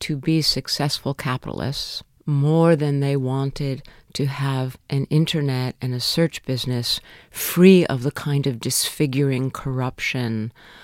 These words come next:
of the advertising that they had already anticipated.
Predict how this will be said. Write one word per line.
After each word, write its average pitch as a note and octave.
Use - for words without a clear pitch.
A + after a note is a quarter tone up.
of A#2
the -
advertising A#2+
that A2+
they A#2+
had B2
already A#2+
anticipated. -